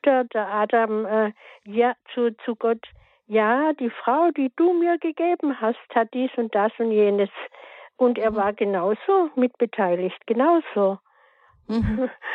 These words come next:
Speaker 1: <laughs> Und,
Speaker 2: Ja.
Speaker 1: ähm, aber da war,
Speaker 2: Vielleicht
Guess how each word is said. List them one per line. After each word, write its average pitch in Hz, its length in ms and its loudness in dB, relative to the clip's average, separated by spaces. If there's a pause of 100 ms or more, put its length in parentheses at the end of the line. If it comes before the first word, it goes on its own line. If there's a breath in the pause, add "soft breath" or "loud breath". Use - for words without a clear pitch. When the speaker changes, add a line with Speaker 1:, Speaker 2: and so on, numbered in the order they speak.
Speaker 1:
<laughs> - 340 -14
Und, 247 520 2
Speaker 2:
Ja. 226 220 -4
Speaker 1:
ähm, 233 120 -6 (340 soft breath)
aber 220 200 -4
da 226 160 -2
war, 240 220 0
Speaker 2:
Vielleicht 226 200 -4